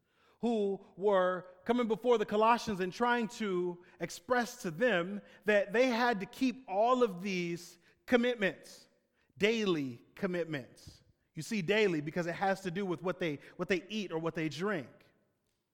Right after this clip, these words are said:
Beyond that, you see weekly, Sabbath.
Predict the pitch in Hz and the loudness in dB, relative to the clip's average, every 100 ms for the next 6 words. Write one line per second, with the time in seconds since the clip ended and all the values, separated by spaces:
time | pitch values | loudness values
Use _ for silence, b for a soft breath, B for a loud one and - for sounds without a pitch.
0 | _ _ _ _ _ - 208 220 226 214 | _ _ _ _ _ -2 0 2 2 2
1 | 208 190 208 - 220 190 226 - - 120 | 0 0 -4 -4 -4 -2 -4 -4 -6 -6
2 | 104 - _ - - 208 220 175 127 | -10 -20 _ -12 -4 4 4 4 -4